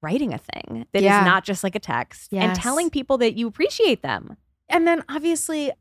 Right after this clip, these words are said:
Speaker 2: the Highwomen.
Speaker 1: Claire, the Highwomen. I, we
Speaker 2: You've
Speaker 1: were with
Speaker 2: seen them live, right?
Speaker 1: Not, not on purpose, but as a gift. Like,
Speaker 2: Right,
Speaker 1: I'd
Speaker 2: as a
Speaker 1: love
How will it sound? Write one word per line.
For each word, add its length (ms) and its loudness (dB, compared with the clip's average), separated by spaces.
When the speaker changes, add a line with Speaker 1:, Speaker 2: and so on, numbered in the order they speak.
Speaker 2:
the 60 -6
Highwomen. 600 0
Speaker 1:
Claire, 500 0
the 60 -6
Highwomen. 560 -2
I, 220 4
we 120 2
Speaker 2:
You've 100 10
Speaker 1:
were 20 10
with 100 0
Speaker 2:
seen 160 6
them 160 4
live, 460 0
right? 320 -2
Speaker 1:
Not, 420 8
not 300 6
on 100 6
purpose, 320 -2
but 220 0
as 120 2
a 60 0
gift. 420 2
Like, 160 6
Speaker 2:
Right, 240 6
Speaker 1:
I'd 60 -2
Speaker 2:
as 120 0
a 180 2
Speaker 1:
love 440 10